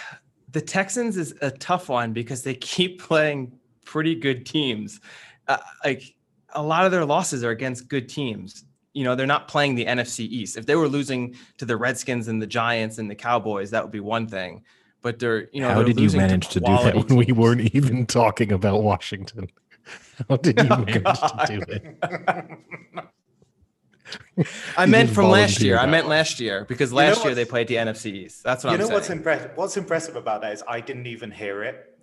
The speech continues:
Speaker 3: Like,
Speaker 2: <laughs>
Speaker 3: it's almost become so expected now. I'm just like, there
Speaker 2: I
Speaker 3: must
Speaker 2: mean,
Speaker 3: be a
Speaker 2: uh,
Speaker 3: team. <laughs> There must still be a team. <laughs> Like,
Speaker 2: Yeah.
Speaker 3: there's actually Washington, and then there's this team as well. <laughs>
Speaker 2: Yeah. Yeah, this is the new franchise that's just opened up.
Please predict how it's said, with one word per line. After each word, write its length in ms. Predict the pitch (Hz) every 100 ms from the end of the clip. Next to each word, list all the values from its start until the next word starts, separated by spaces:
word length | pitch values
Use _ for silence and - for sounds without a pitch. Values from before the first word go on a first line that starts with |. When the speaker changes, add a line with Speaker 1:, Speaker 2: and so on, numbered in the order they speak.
| _
Speaker 3:
Like, 220 | 143 139 - - - - 123 -
Speaker 2:
<laughs> 520 | - - _ _ -
Speaker 3:
it's 280 | 139 139 147
almost 320 | 139 151 147
become 340 | 151 151 131
so 480 | 113 - 131 123 120
expected 720 | - 104 - 107 - - 104
now. 240 | 107 104 101
I'm 160 | 104
just 180 | 104 -
like, 160 | 110 107
there 100 | 120
Speaker 2:
I 40 |
Speaker 3:
must 160 | 123 123
Speaker 2:
mean, 80 |
Speaker 3:
be 60 | 113
a 80 | 104
Speaker 2:
uh, 40 |
Speaker 3:
team. 280 | 107 104 92
<laughs> 60 | - _ 151 185
There 80 | 170
must 240 | 156 -
still 180 | - 160
be 100 | 139
a 60 |
team. 340 | 135 139 117 135
<laughs> 440 | 156 175 - _
Like, 160 | 165 - - _ - -
Speaker 2:
Yeah. 160 | 98 90
Speaker 3:
there's 160 | 104
actually 300 | 160 - 147
Washington, 840 | 120 123 117 - 135 131 151 175 -
and 180 | 135 120
then 100 | 117
there's 220 | 120 117
this 200 | 123 123
team 280 | - 156 160
as 140 | 131
well. 420 | 123 127 151 160 - -
<laughs> 120 | 151
Speaker 2:
Yeah. 460 | 95 85 85 85 85 - - - - _
Yeah, 160 | 101 90
this 140 | 92
is 100 | 92
the 120 | 90
new 180 | 87 87
franchise 640 | - 85 85 - 85 82
that's 140 | 82 82
just 260 | - 90 87
opened 320 | 87 85 87
up. 160 | 92